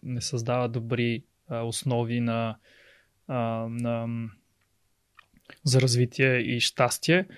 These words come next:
Бизнес. Тоест, реално, вторият, вторият ми отговор е, ако имаме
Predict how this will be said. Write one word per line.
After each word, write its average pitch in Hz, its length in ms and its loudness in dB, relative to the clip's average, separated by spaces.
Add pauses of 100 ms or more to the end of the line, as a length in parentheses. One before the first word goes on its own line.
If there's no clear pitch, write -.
(480)
Бизнес. 131 760 8 (1200)
Тоест, 147 280 8
реално, 160 340 8 (200)
вторият, 156 540 8
вторият 147 220 6
ми 139 80 6
отговор 147 220 4
е, 127 140 6 (240)
ако 165 420 6
имаме 147 540 6